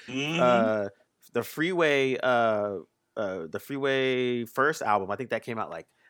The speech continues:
Speaker 2: fifteen years ago or sixteen years ago or something like that. And then I was, like,
Speaker 1: Mm-hmm.
Speaker 2: looking him up, and I'm like, "Yo, Freeway's been still dropping albums, you know, during that span of the sixteen years, whether you check for them or not." So it's like, I think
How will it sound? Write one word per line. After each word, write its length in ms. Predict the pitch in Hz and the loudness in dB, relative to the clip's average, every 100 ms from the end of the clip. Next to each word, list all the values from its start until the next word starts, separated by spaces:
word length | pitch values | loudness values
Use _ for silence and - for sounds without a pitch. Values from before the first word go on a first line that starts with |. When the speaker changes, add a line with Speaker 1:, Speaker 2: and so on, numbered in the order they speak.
| _ | _
Speaker 2:
fifteen 300 | 139 - 175 | -10 -8 -6
years 200 | 185 196 | -4 -4
ago 140 | 202 | -4
or 120 | 208 127 | -4 -4
sixteen 320 | 165 - 196 | -6 -6 -4
years 180 | 202 202 | -2 -2
ago 120 | 208 | -2
or 80 | 202 | -2
something 180 | 196 196 | -2 -6
like 140 | 202 | -2
that. 200 | - - - - - | 0 0 -4 -20 -6
And 80 | 135 | 4
then 80 | 165 | 6
I 40 | |
was, 140 | 165 156 | 6 2
like, 80 | |
Speaker 1:
Mm-hmm. 60 | 139 | 2
Speaker 2:
looking 180 | 202 185 | 4 4
him 100 | 165 | 4
up, 120 | 226 - | 4 4
and 80 | 185 | 2
I'm 60 | |
like, 180 | 196 190 | 0 2
"Yo, 140 | 254 | 0
Freeway's 400 | 262 233 330 370 | 0 -2 -2 0
been 180 | 208 160 | 0 -4
still 380 | - - 175 196 | -6 -4 0 0
dropping 400 | 156 170 208 151 | 4 2 4 0
albums, 600 | 151 196 156 135 131 135 - - - | 0 0 0 0 -2 -8 -20 -20 -4
you 80 | 185 | 2
know, 280 | 120 123 - _ _ _ - | 2 2 -6 _ _ _ -10
during 260 | 123 175 233 | 4 6 8
that 180 | 180 - | 4 2
span 380 | - 147 185 156 | 0 2 4 0
of 60 | |
the 80 | 127 | -4
sixteen 360 | 170 - 135 139 | -6 -6 -6 -2
years, 240 | 208 143 | 0 0
whether 240 | 107 139 139 | 0 0 0
you 140 | 123 | -6
check 240 | - - | -4 -6
for 80 | - | -6
them 160 | 127 117 | -8 -6
or 60 | 95 | -2
not." 340 | 107 147 - | 0 0 0
So 120 | 120 | -4
it's 100 | 113 | 0
like, 160 | 160 113 - - - | -2 -2 -10 -20 -2
I 80 | - | 0
think 200 | 175 | 2